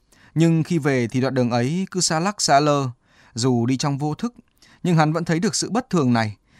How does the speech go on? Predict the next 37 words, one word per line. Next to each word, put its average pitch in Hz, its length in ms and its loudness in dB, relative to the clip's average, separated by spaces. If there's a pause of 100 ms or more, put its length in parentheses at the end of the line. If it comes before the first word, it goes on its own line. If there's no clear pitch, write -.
(100)
nên 156 300 2
dừng 135 160 2
hẳn 117 180 0
xe 147 180 -2
lại 143 200 2
để 117 100 -4
định 113 180 -6
hình 113 200 -2
đường 110 180 -2
về. 101 280 -4 (720)
Nhưng 120 180 0
ôi 117 220 -2
thôi, 117 240 -4 (420)
cứ 220 80 2
mỗi 240 160 8
lần 214 200 6
dừng 160 200 4
xe 190 300 2 (120)
lại 147 160 2
là 131 100 4
một 123 140 2
lần 123 180 2
hắn 165 180 -4
bị 185 80 -2
ngã 143 200 0
xuống 165 220 -2
đường. 147 240 2 (580)
Xe 170 300 6
và 147 100 4
người 131 280 2
cứ 190 140 -2
thế 175 280 0
đè 165 240 2
lên 139 200 0
nhau. 156 320 4 (420)
Hắn 143 220 0
ngã 151 260 0